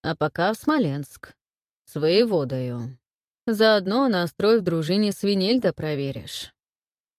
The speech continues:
Все ли гридни его такие же преданные своему князю, как их воевода?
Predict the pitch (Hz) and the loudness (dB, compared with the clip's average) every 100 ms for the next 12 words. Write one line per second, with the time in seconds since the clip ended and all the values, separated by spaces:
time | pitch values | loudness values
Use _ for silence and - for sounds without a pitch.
0 | _ - - 240 320 285 226 233 330 302 | _ -6 2 2 2 0 2 2 2 2
1 | 277 233 190 240 277 190 - 233 269 233 | 4 4 4 2 4 0 0 0 2 2
2 | 233 185 185 226 254 240 233 220 220 220 | 2 2 2 4 4 4 2 0 2 2
3 | 214 202 165 170 233 277 285 240 - 269 | 2 0 -2 0 2 2 2 2 2 -2
4 | 269 277 302 311 262 147 135 139 147 | 0 2 2 4 2 2 -4 -10 -18